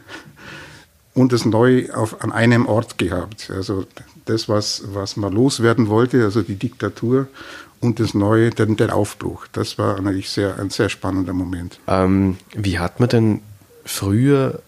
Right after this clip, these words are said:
Speaker 2: Informationen bezogen als außenstehender Journalist von diesem hermetisch abgeriegelten Land?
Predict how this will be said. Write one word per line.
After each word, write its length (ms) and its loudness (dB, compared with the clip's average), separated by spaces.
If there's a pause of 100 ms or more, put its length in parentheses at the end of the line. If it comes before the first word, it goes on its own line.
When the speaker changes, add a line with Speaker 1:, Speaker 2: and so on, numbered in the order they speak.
Speaker 2:
Informationen 880 0
bezogen 560 0
als 240 -2
außenstehender 800 -2
Journalist 720 -2 (640)
von 180 -2
diesem 300 0
hermetisch 640 0
abgeriegelten 920 -2 (800)
Land? 580 -2